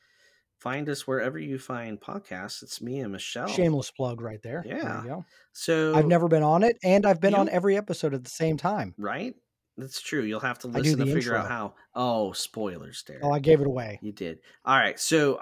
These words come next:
Speaker 1: I'm booking a one-way cruise, not a, not a closed loop where you return to where you started. It's a fifteen night South Pacific cruise
Speaker 2: Holy crud.
Speaker 1: from Honolulu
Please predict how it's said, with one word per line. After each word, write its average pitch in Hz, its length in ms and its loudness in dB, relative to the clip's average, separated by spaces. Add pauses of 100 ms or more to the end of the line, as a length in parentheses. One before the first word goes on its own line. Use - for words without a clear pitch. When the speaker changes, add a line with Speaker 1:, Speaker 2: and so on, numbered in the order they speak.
Speaker 1:
I'm 175 140 0
booking 190 320 0
a 123 120 0
one-way 151 580 0
cruise, 113 480 -6
not 107 380 -4
a, 92 420 -8 (460)
not 117 260 0
a 135 160 2
closed 156 540 0
loop 143 400 4 (180)
where 123 200 -2
you 113 360 -4
return 117 440 -6
to 123 40 -6
where 120 140 -6
you 131 100 -6
started. 95 460 -6 (340)
It's 110 220 -6
a 110 120 0
fifteen 208 800 -2
night - 500 0 (640)
South 156 440 -4
Pacific - 420 -6
cruise 226 420 2
Speaker 2:
Holy 139 440 2
crud. 196 520 2
Speaker 1:
from 139 260 -2
Honolulu 147 1000 2